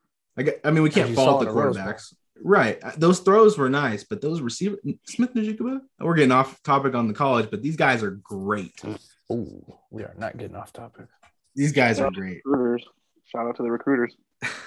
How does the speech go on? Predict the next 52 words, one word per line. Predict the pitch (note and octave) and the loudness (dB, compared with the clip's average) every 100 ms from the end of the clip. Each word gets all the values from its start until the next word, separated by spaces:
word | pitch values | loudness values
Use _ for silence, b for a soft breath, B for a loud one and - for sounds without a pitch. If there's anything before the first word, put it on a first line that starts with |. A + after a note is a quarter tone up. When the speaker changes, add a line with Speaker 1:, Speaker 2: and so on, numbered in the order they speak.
| - | -6
Speaker 1:
<laughs> | C3+ - C#3 - _ _ B E3 E3+ D#3+ D3 B _ _ | -6 -6 -10 -10 _ _ B -12 -12 -16 -18 B _ _
Clay, | - C#3 B2+ | -2 2 2
did | A#2+ | 0
you, | B2 F3 | 2 2
Speaker 2:
You, | D#3 A#2+ | 4 2
you | |
Speaker 1:
uh, | F#3+ | 0
Speaker 2:
know. | G#2+ G#2 _ _ _ | -2 -8 _ _ _
Speaker 1:
did | C3 | -8
you | D3+ | 0
pick | G#3+ | 0
Rodgers | A#2 A2 C3 D3 - | 2 0 0 -2 -4
M | C3+ | -8
V | |
P? | C3+ F3+ - _ _ _ _ _ _ _ - | -8 -10 -12 _ _ _ _ _ _ _ -8
Speaker 3:
Of | - | -2
course. | - - - - - | 0 2 -2 -6 -6
I | |
mean, | B2+ A#2 | -2 -2
Speaker 1:
Okay. | A2+ F2+ _ _ _ _ - | -2 -8 _ _ _ _ 2
Speaker 3:
uh, | C#3 | 4
again, | D3+ E3+ | 6 6
I, | C#3+ C3 | 4 2
I | B2+ | -2
think | A#2 B2+ | -2 -2
I | B2 A#2+ | 0 -2
saw | - A2+ | 0 -2
another | A#2+ A#2 | -2 -4
stat | B2+ | -4
on | A#2+ | -4
Twitter. | A2+ E3 C3 | -4 -2 0
I | |
think | A2+ A2 | -2 -8
the, | - A2+ A2+ G#2+ G#2 G#2 A2 _ - | -8 -2 0 0 -2 -6 -12 _ -8
uh, | G2+ G2+ | -2 0
Rodgers | G#2 A2 A#2 A#2+ | 2 2 2 2
has, | A2+ | 2
like, | G#2+ G#2 | 0 -2
what, | G#2 F2+ _ | -2 -6 _
thirty, | G#2 A#2 B2 | 0 2 4
over | A#2+ A2+ | 4 2
thirty | A#2+ B2 C3 - | 2 2 2 0
inter-, | A#2 A#2 - | -4 -4 -2
touchdowns | B2 A#2+ A2+ A2 | -2 0 -2 -4
and | A2 | -2
fi-, | A2 G#2+ | 0 2
less | G#2+ A#2 | 0 -4
than | A2+ | -2
five | A2+ A2 | 0 0
interceptions | A2 A2 A2 - A#2 - _ _ _ _ | -2 -4 -6 -4 -8 -10 _ _ _ _
for | A#2+ | 0
the | G#2+ | 0